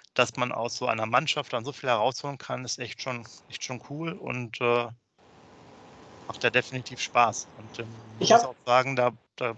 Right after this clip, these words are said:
Speaker 1: da passt halt auch vieles. Äh, aber wir haben, glaub ich, haben wir schon angesprochen, Niklas Stark hat ja auch ein recht solides Spiel gemacht. Man muss ein bisschen gucken, bei dem,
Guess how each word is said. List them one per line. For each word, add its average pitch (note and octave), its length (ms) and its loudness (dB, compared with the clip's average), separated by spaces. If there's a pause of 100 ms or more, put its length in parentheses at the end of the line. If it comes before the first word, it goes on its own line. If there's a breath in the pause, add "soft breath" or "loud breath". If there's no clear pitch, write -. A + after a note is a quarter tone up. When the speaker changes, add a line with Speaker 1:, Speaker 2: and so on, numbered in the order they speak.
Speaker 1:
da B2+ 120 -2
passt - 280 2
halt C#3 120 6
auch B2+ 120 -2
vieles. D#3 400 -4 (520 loud breath)
Äh, C3 40 2
aber B2 640 2
wir C#3 100 -2
haben, B2+ 180 -4
glaub C3 140 0
ich, - 160 -12
haben C#3 140 -6
wir C#3+ 120 2
schon - 160 -4
angesprochen, C#3 380 -8
Niklas C#3 260 -2
Stark C#3+ 340 4
hat B2+ 120 -4
ja B2+ 80 0
auch B2+ 140 -2
ein B2+ 80 -8
recht A#2+ 200 -4
solides C#3 380 -6
Spiel D3+ 200 -6
gemacht. C#3 420 4
Man B2+ 100 2
muss C3+ 160 -6
ein C3 80 -10
bisschen - 200 -12
gucken, - 280 -8
bei B2 80 6
dem, A#2+ 180 -2